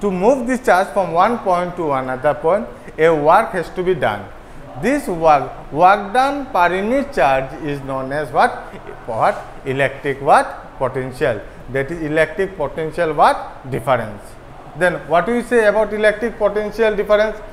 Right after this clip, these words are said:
Electric potential difference is the amount of work done to move a charge from one point to another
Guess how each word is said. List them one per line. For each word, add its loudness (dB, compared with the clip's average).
Electric 2
potential -2
difference -4
is -2
the 4
amount 2
of 2
work 2
done -2
to 4
move 0
a 2
charge 2
from -2
one 2
point -6
to -4
another -2